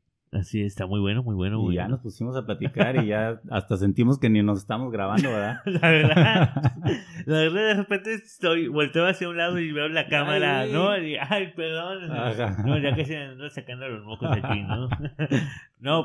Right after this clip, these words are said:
Speaker 1: pero realmente, eh, as-, está muy genial esto, porque creo que me siento como en mi podcast que he estado grabando en Spreaker. Ah, ¿no?
Speaker 2: Ajá,
Speaker 1: Sí,
Speaker 2: sí, pero
Speaker 1: pues
Speaker 2: ya
Speaker 1: sí.
Speaker 2: tienes un rebote.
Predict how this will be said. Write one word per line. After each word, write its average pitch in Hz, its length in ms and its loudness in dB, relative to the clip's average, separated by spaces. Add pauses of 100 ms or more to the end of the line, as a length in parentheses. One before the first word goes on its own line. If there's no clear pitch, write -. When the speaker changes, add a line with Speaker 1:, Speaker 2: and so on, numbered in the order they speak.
Speaker 1:
pero 143 320 -2 (200)
realmente, 180 580 -6
eh, 107 760 -4 (180)
as-, 113 300 -12 (320)
está 127 440 -10
muy 139 300 -16
genial 107 320 -16
esto, 98 280 -14
porque 92 680 -10 (800)
creo 131 300 -4
que 143 180 -6
me 117 160 -10
siento 113 840 -6
como 110 240 -6
en 107 100 -4
mi 104 100 -6
podcast 110 880 -10
que 110 120 -6
he - 20 -6
estado 113 300 -8
grabando 104 640 -6
en 90 300 -12
Spreaker. 190 520 -18 (320)
Ah, - 220 -18 (160)
¿no? 113 100 -8
Speaker 2:
Ajá, 107 320 -6
Speaker 1:
Sí, 127 80 -8
Speaker 2:
sí, 113 220 -6
pero 117 100 -4
Speaker 1:
pues 107 80 -2
Speaker 2:
ya 110 60 0
Speaker 1:
sí. 113 60 -4
Speaker 2:
tienes 120 200 -4
un 120 100 0
rebote. 107 500 -2